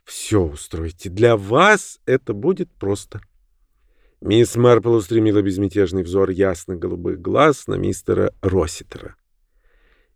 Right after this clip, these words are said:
"Не расскажете ли вы мне, — проговорила она, — о чем, собственно, идет речь?" "Джейн — наш друг, — нетерпеливо вступила Чармиан, — мы с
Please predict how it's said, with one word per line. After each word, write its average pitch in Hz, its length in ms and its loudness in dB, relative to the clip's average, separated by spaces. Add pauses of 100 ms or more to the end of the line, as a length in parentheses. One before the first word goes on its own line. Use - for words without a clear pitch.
"Не 95 360 2
расскажете 87 840 -2
ли 85 180 -4
вы 85 260 -8
мне, — 87 540 0 (240)
проговорила 87 560 0
она, — - 260 -16 (340)
о 87 120 -4
чем, 101 320 2
собственно, 87 680 2
идет 90 400 -2
речь?" - 360 -10 (1080)
"Джейн — 113 800 2 (100)
наш 131 640 0
друг, — 139 680 4
нетерпеливо 101 640 -2
вступила 90 600 -6
Чармиан, — 90 520 -12 (160)
мы 135 260 4
с - 160 -12